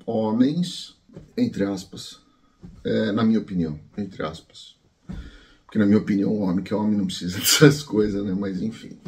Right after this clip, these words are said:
sou das antigas. Antigamente não tinha o, o manual anti-otário, tinha o, o tapa na cabeça do pai, assim, o pai vinha, dava um tapa na tua cabeça e falava, "Ah, só pra você largar a mão de ser trouxa." E aquilo ali era o seu manual anti-otário,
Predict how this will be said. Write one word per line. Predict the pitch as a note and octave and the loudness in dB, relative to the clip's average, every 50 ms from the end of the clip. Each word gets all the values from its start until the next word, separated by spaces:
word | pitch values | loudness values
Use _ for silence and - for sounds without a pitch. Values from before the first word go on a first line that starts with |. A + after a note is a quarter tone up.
| - | -16
sou | - - - - A2 | -14 -10 -8 -4 -2
das | A2+ G2 G2+ G2+ | 0 0 0 2
antigas. | G2+ F#2+ F2+ E2+ - - - - - - - - - - _ - - - - - _ | 0 -2 -2 -4 -8 -10 -10 -10 -12 -14 -16 -20 -20 -20 _ -20 -20 -20 -20 -20 _
Antigamente | - - - B2 A#2+ A2+ B2 C3 B2+ - C3 | -10 0 2 4 4 4 4 4 2 2 0
não | B2+ C3 B2+ A#2+ | 0 2 0 0
tinha | - - - B2 B2 B2+ B2+ | -2 -4 -2 0 2 2 4
o, | A#2+ A2 G2+ F#2+ F#2+ | 4 2 0 0 0
o | F#2 - C#3+ A#2+ | -2 -4 0 0
manual | A#2+ A#2 A#2+ A#2+ A#2+ A#2 A2+ A2+ A#2 A#2 | 0 0 0 -2 -4 -4 -4 -2 -2 -4
anti-otário, | A2+ - - A2+ G#2 - - - - F#2 - - - - | -4 -4 -4 -4 -4 -4 -2 -2 -2 -2 -4 -8 -12 -14
tinha | - - G2+ A#2+ E3+ | -8 -6 -6 -6 -4
o, | - E3 - - - _ | -6 -8 -10 -14 -16 _
o | - - | -10 -10
tapa | - - - _ - A#2+ B2 - - A#2+ | -10 -10 -8 _ 0 0 0 0 0 -4
na | A#2 A#2+ | -4 -4
cabeça | A#2 - A2+ G#2 G2+ G#2+ G2 - - G2+ | -4 -4 -2 -2 -2 -2 -2 -2 -4 -6
do | G2 F#2 | -6 -6
pai, | - - F#2 G#2+ A2 G#2+ | -2 0 0 0 0 0
assim, | - - A2 | -2 -4 -6
o | G#2 | -4
pai | - G#2+ A2 A2 | -2 0 0 0
vinha, | F#2+ G#2+ A#2 A2+ | 0 -2 -2 0
dava | G#2 G2+ G#2+ | 0 0 -2
um | A2+ | -4
tapa | G#2 F2+ F#2+ G2+ - G#2+ | -4 -4 -4 -4 -2 -4
na | G#2 G2 | -4 -4
tua | F#2 F2 | -4 -4
cabeça | - F2 G2+ A2 G#2 - | -2 0 0 0 -2 -2
e | - | -4
falava, | - G#2 G2+ - - | -2 -2 -2 -2 -4
"Ah, | - - | -10 -16
só | - - - | -18 -20 -20
pra | - - - | -18 -12 -8
você | - | -6
largar | - A2 G#2 G#2 G2+ G#2 | -4 -2 -2 -2 -2 -2
a | G2+ | -2
mão | G2+ G2+ G2+ G2 | -2 -4 -6 -6
de | F#2 | -6
ser | - G2+ F#2+ | -6 -6 -6
trouxa." | - - - G#2 G2+ G2 F2 - - - - - _ _ _ - - - - - - - - _ _ _ - | -6 -2 0 2 2 2 0 -2 -8 -12 -14 -16 _ _ _ -20 -20 -20 -20 -20 -20 -20 -20 _ _ _ 0
E | - B2+ | 2 2
aquilo | A2+ A2 - - C3+ B2 A#2+ | 2 2 2 2 4 4 4
ali | - A#2 A#2 B2 | 4 4 4 4
era | B2+ B2 | 4 2
o | A#2+ | 2
seu | - - - D3 C#3+ | 2 6 8 8 10
manual | C3+ C3+ C3 B2+ B2 A#2+ A#2+ A#2 A2+ A#2 A#2 B2 | 10 8 8 6 6 4 4 4 2 2 2 2
anti-otário, | B2 - - - A#2+ - - - C2 - - - - | 0 0 0 0 -2 -2 -2 -4 -4 -4 -6 -8 -10